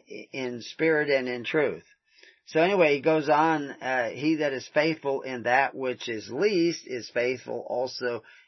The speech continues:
in much, and he that is unjust in the least is unjust in the much." So if your, your goal is to get out of paying taxes, you're probably not of any value in the kingdom of God.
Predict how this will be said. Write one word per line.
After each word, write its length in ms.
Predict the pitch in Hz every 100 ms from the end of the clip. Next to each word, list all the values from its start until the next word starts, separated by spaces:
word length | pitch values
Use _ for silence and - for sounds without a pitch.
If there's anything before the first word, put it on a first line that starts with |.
| -
in 280 | 131 127 123
much, 480 | 147 135 82 - -
and 240 | 117 107
he 280 | 113 151 151
that 280 | 127 123 110
is 320 | 110 107 -
unjust 920 | - 160 185 165 123 131 113 113 - - _ _ _ _ -
in 480 | 127 127 127 120 120 -
the 200 | 120 110
least 560 | 131 170 143 131 -
is 320 | - 127 113 -
unjust 680 | 120 123 110 117 101 101 -
in 200 | 113 104
the 80 |
much." 480 | 98 98 80 - - - _ _ _ _
So 260 | - 143 135
if 280 | - 127 120
your, 420 | 135 185 196 131 - _ _ _ _
your 340 | 139 139 160
goal 420 | 139 151 175 160
is 180 | 139 123
to 100 | -
get 260 | 113 117 147
out 180 | 156 151
of 120 | 139
paying 340 | 139 135 120
taxes, 720 | 107 139 180 170 - 113 135 - _ - _ _ _ _ _ _ _ _ _ _ _
you're 200 | - -
probably 500 | 202 214 196 156 160
not 320 | 151 156 151
of 180 | 147 139
any 220 | 143 151
value 720 | 131 127 135 160 160 143 143 143
in 180 | 107
the 80 | 143
kingdom 380 | 131 147 143 139
of 120 | 135
God. 400 | 143 190 175 -